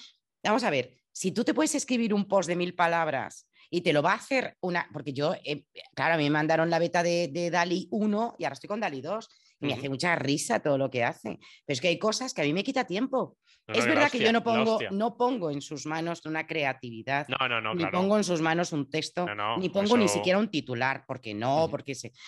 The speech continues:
Speaker 1: porque es que creo que la, la parte humana no la ha
Speaker 2: Claro,
Speaker 1: pillado.
Speaker 2: es la, es la creatividad, claro, claro.
Speaker 1: Claro,
Speaker 2: Pero lo
Speaker 1: pero
Speaker 2: otro
Speaker 1: hombre, por favor, borrar un fondo, ve si usted la mierda, o sea, me
Speaker 2: Sí,
Speaker 1: bajo
Speaker 2: sí,
Speaker 1: esto
Speaker 2: sí,
Speaker 1: y ya
Speaker 2: sí.
Speaker 1: tengo,
Speaker 2: No,
Speaker 1: pero
Speaker 2: pero
Speaker 1: tengo el fondo
Speaker 2: imagínate,
Speaker 1: quitado.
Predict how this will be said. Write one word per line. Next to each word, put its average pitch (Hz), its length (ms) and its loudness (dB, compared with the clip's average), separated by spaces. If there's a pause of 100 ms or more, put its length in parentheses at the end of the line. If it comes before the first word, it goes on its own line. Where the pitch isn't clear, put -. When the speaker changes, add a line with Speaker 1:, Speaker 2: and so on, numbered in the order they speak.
(120)
Speaker 1:
porque 117 200 -4
es 123 60 -2
que 151 120 0
creo 147 180 0
que 160 120 0
la, 151 320 0
la 131 260 -4
parte 143 240 -4
humana 147 340 2
no 135 260 0
la 135 100 4
ha 127 80 2
Speaker 2:
Claro, - 0 -
Speaker 1:
pillado. 143 400 4
Speaker 2:
es 180 100 2
la, 113 240 0
es 110 60 0
la 107 100 0
creatividad, 113 500 -2
claro, 107 180 -4
claro. 110 240 -8
Speaker 1:
Claro, 120 240 2
Speaker 2:
Pero - 20 -2
lo 123 80 2
Speaker 1:
pero 170 240 2
Speaker 2:
otro - 0 -
Speaker 1:
hombre, 180 240 -2
por 208 240 -2
favor, 151 360 0
borrar 156 420 0
un 233 160 0
fondo, 175 340 -6
ve 156 80 -6
si 151 140 -10
usted 226 180 -4
la 185 160 0
mierda, 175 420 0
o 147 40 -2
sea, 175 160 -2
me 165 160 -8
Speaker 2:
Sí, 175 140 -2
Speaker 1:
bajo 220 80 -2
Speaker 2:
sí, 226 80 0
Speaker 1:
esto 220 120 -4
Speaker 2:
sí, - 20 2
Speaker 1:
y - 20 2
ya 226 120 2
Speaker 2:
sí. - 180 -6
Speaker 1:
tengo, 214 220 -6 (360)
Speaker 2:
No, 175 100 2
Speaker 1:
pero - 0 -
Speaker 2:
pero 156 120 2
Speaker 1:
tengo 160 220 2
el 233 80 4
fondo 240 240 2
Speaker 2:
imagínate, - 0 -
Speaker 1:
quitado. 214 380 -2